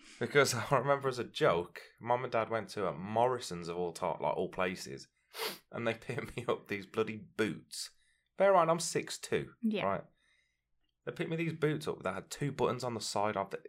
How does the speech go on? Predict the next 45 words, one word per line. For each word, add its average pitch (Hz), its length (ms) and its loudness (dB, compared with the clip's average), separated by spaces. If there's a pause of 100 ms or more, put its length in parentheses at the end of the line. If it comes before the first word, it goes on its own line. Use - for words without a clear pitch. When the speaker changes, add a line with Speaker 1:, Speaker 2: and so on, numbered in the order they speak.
Speaker 1:
the - 140 -4
inside 101 400 -2
of 90 100 -8
your 82 80 -8
shoe. 98 320 -6
Speaker 2:
Yeah. 220 240 4 (200)
Speaker 1:
And - 100 -8
if - 40 -10
you, - 60 -12 (180)
if - 160 -12
you - 60 -10
press - 320 -4
them, 82 260 -6 (340)
a - 80 -4
wheel 107 200 4
popped - 280 0
out 107 200 2
of 90 40 -10
the, 98 120 0
like, 92 220 -2
underneath, 101 580 -6
like, 98 240 0
the 98 100 -4
balls 107 400 0
of - 60 -10
your 165 100 -10
feet. - 160 0
Speaker 2:
Yeah. 190 300 4 (460)
Speaker 1:
And 92 200 -2
wheels 101 220 0
popped - 280 -2
out 98 220 0
on 87 120 -4
the 78 60 -4
heel. 107 480 -4
Speaker 2:
<laughs> - 360 -14 (480)
Speaker 1:
So - 160 6
you 208 100 6
had 117 220 4
these, 98 220 -2 (380)
basically, 82 600 -2
these, 85 360 -8 (120)
these 90 200 -4
roller 127 200 6
skates. 185 480 -2